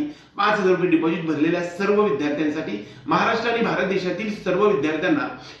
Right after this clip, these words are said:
हे रिफंडची प्रोसेस डबल ए ट्रिपल सीच्या, अ, माध्यमातून आपल्याला पुढील आठवड्यामध्ये होण्याची शक्यता आहे. ज्या ज्या वेळेस होईल त्या त्यावेळेस मी तुम्हाला त्यासाठी इन्फर-, इन्फॉर्मेशन देईन. महाराष्ट्र राज्यामधील all इंडिया कोट्यामधील पंधरा टक्के प्रायव्हेट कॉलेजमध्ये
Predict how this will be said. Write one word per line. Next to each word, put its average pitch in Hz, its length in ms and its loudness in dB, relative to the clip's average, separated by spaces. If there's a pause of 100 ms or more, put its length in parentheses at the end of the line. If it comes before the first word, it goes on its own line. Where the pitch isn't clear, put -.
हे 220 120 -2
रिफंडची 208 400 2
प्रोसेस 180 520 0
डबल 180 180 2
ए 214 100 2
ट्रिपल 165 220 0
सीच्या, 185 420 0 (600)
अ, 175 200 -2
माध्यमातून 170 640 2
आपल्याला 165 320 -2
पुढील 196 340 2
आठवड्यामध्ये 156 680 0 (220)
होण्याची 160 320 2
शक्यता 190 360 0
आहे. 131 160 -6
ज्या 196 160 4
ज्या 254 100 6
वेळेस 254 380 0
होईल 214 340 -2
त्या 175 120 2
त्यावेळेस 185 320 0
मी 175 80 0
तुम्हाला 160 460 -2 (280)
त्यासाठी 165 440 -2
इन्फर-, 160 360 0
इन्फॉर्मेशन 143 520 0
देईन. 151 400 2 (720)
महाराष्ट्र 220 460 4
राज्यामधील 220 640 4 (320)
all 190 100 4
इंडिया 233 240 2
कोट्यामधील 208 520 2
पंधरा 202 360 2
टक्के 226 280 0
प्रायव्हेट - 440 0
कॉलेजमध्ये 208 600 2